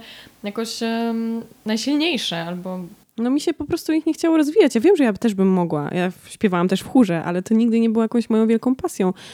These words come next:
Speaker 2: Natomiast zmierzam do tego, że właśnie kiedy Martyna zaczęła dorastać, kiedy zaczęła być naprawdę tak bardzo ciekawą osobą, to wciąż niektórzy tego nie widzieli.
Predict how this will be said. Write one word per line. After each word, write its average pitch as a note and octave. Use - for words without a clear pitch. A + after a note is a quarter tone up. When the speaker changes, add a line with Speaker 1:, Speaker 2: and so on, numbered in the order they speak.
Speaker 2:
Natomiast G#3+
zmierzam A3+
do A3+
tego, A3+
że A3
właśnie A3+
kiedy A3+
Martyna A3+
zaczęła G#3+
dorastać, G3
kiedy G3+
zaczęła A3
być G#3+
naprawdę A3+
tak G#3
bardzo A3
ciekawą A3
osobą, G#3
to G#3+
wciąż A3+
niektórzy A3
tego A3
nie A3
widzieli. F#3+